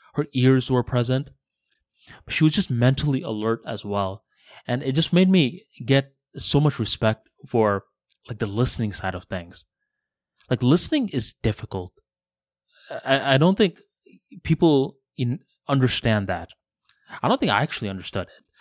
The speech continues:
I, I got really offended whenever I'm over here paying attention to someone and they're not listening back. And I'm like, "Man, I'm not gonna listen to them either then." But nowadays,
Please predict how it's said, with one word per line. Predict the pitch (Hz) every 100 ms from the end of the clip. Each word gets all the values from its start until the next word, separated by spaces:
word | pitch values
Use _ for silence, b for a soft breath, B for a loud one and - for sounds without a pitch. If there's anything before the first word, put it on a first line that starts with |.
| B B
I, | 214 202
I | 123
got | 208 208 113
really | 113 135 156 143 123 - -
offended | - - - 117 104 95 - - _ _ _ _ _ _ _
whenever | - 127 135
I'm | 127 117
over | 120 120
here | 120
paying | 117 110
attention | 107 107 101 110
to |
someone | 104 110 107 107 107 b b b
and | 110
they're | 110
not | 117 110
listening | 110 - 101
back. | 90 101 120 - _ _ _ _
And | 123
I'm | 143
like, | 165 104 123
"Man, | 214 269 226 180 -
I'm |
not | 196 262
gonna | 131
listen | 123 -
to | 120
them | 113 113 113 -
either | 143 120 92
then." | 98 92 92 _ _ _ _ b b b b b b b
But | 131 135 - _
nowadays, | 175 127 147 226 139 107 104